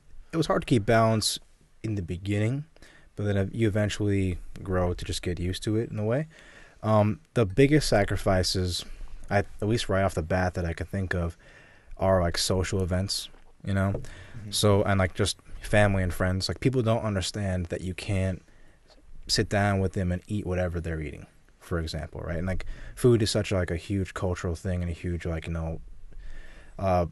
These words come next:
Speaker 1: it, it's a huge, like, social, I don't know what the right word is, but, um,
Speaker 2: Construct.
Speaker 1: Yeah, thank you. Um, so, like, that is a huge thing, right? People don't understand that,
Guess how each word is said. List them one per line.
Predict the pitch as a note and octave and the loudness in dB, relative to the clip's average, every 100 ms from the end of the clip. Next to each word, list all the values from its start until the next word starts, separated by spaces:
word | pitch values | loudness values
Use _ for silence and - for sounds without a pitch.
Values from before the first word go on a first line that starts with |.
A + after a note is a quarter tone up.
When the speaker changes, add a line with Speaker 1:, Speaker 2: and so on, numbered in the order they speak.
| - _ - | -6 _ -4
Speaker 1:
it, | - - | -4 -6
it's | - | -6
a | A2+ | -4
huge, | - C3+ | 2 4
like, | A#2+ G2+ | 4 2
social, | - - - A2+ G2+ A2 G#2 G2 - | 0 0 2 2 4 2 4 2 0
I | |
don't | G#2 | -2
know | G2 | -2
what | F2+ | -2
the | |
right | E2 E2+ | -2 2
word | G2 F2 | 2 2
is, | E2 E2 | 0 0
but, | F2 E2+ | 0 2
um, | E2 E2 D#2+ - | 0 -2 -6 -8
Speaker 2:
Construct. | E2+ G#2 - - - - - - - - | -8 -8 -14 -20 -20 -20 -20 -20 -10 -2
Speaker 1:
Yeah, | A2+ - - - | -2 -2 -12 -10
thank | - G#2 | -4 -2
you. | E2+ - - - - - - - | -4 -6 -10 -10 -12 -12 -10 0
Um, | A2 G#2 G2 G2 - - _ - - - | 4 6 4 0 -6 -20 _ -20 -20 -6
so, | - C3+ | 4 8
like, | A#2+ A#2 G#2 | 8 6 4
that | B2 C3 A#2+ | 6 6 4
is | G#2 | 0
a | |
huge | F2+ G#2+ G2 - | 2 2 0 0
thing, | F2 | -2
right? | F2 F2 | 0 0
People | B2 G#2+ | 0 -2
don't | F2+ | -2
understand | F#2+ - G#2+ G#2+ G#2 | -4 0 2 2 4
that, | G2+ | 2